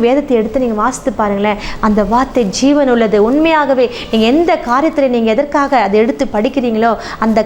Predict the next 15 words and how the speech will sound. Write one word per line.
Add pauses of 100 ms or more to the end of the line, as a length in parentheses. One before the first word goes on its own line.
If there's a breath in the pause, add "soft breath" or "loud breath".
காரியத்தை (100)
என் (100)
தேவன்
உங்களோடு (120)
பேசுவார். (120 loud breath)
நீங்க
அதை
எப்படி (140)
செய்யணும், (200 loud breath)
எதற்காக
செய்யணும், (200 loud breath)
யார்கிட்ட
செய்யணும்,
திட்டவட்டமாய்
தெளிவுபடுத்துவார்.